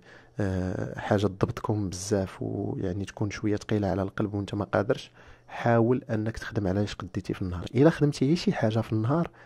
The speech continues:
حاول تكافئ راسك. اي حاجه، واخا تكون دقيقه، واخا تكون خمسة دقائق،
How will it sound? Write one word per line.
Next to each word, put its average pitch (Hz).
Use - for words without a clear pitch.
حاول 147
تكافئ -
راسك. -
اي 262
حاجه، 104
واخا -
تكون 160
دقيقه، 131
واخا -
تكون -
خمسة -
دقائق، -